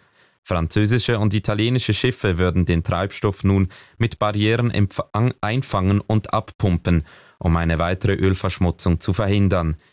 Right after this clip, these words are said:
Die Ursache der Schiffskollision von gestern ist noch nicht bekannt.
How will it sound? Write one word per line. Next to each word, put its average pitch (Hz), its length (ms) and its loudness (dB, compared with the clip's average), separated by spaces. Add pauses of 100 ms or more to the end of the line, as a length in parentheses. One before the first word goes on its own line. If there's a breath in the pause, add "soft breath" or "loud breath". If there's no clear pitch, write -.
(320 soft breath)
Die 127 80 2
Ursache 131 440 0
der 117 120 2
Schiffskollision 113 840 0
von 101 240 0
gestern 117 480 -2
ist - 240 -2
noch 120 160 -2
nicht 117 260 0
bekannt. 90 480 -2